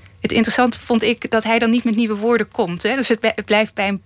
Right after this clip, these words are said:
pamflet voor de noodzaak tot een nieuwe taal. Maar dat heeft mij wel heel erg bewust gemaakt van, eh, de macht,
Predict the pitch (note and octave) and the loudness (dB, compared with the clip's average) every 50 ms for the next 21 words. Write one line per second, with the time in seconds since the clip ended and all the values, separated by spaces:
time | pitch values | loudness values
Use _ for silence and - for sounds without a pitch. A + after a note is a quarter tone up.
0 | _ - _ - G#3 G3 F#3+ - - G#3+ G3 D#3+ - - - - - - - F#3+ | _ -20 _ -6 -4 -4 -4 -4 -4 -4 -4 -4 -4 -8 -12 -16 -14 -12 -8 -8
1 | F#3+ F#3 G3+ F#3+ G3+ G3+ F#3+ F#3 - - G3 F#3+ - - G3+ G3 - G3 F#3+ F#3 | -8 -6 -4 -2 0 2 0 0 -2 -4 -6 -8 -8 -8 -12 -10 -8 -8 -8 -8
2 | F#3+ - - F#3 F#3 F3+ F3+ F#3+ G3 G3+ G3+ G#3 - G#3+ G#3 G3 G#3 G3+ G3+ G3+ | -6 -4 -2 -2 -2 -2 -4 -4 -2 0 0 0 2 0 0 2 2 2 0 0
3 | G3+ - - - - - - - - - - - A3 A3 G#3 G3+ - A3 G#3 A3 | -4 -8 -16 -20 -20 -20 -20 -20 -20 -10 -4 0 2 2 2 0 -2 -2 -2 -2
4 | A3 - - - G#3+ G3 G3 F#3+ - - - F#3+ G3 F#3+ G3 F#3+ F#3+ F#3 F#3 F#3+ | -2 -4 -6 -6 -4 -4 -4 -6 -6 -8 -6 -6 -4 -4 -2 -2 -2 -2 -2 -4
5 | F#3 - - - - - - - - - - - - - - - - - - - | -6 -8 -10 -16 -20 -20 -20 -20 -20 -20 -20 -20 -20 -20 -20 -20 -20 -20 -20 -20
6 | - - - - - - - - - - - G3 F#3+ A3+ C4 | -20 -20 -20 -20 -20 -20 -20 -20 -18 -8 -4 0 2 2 2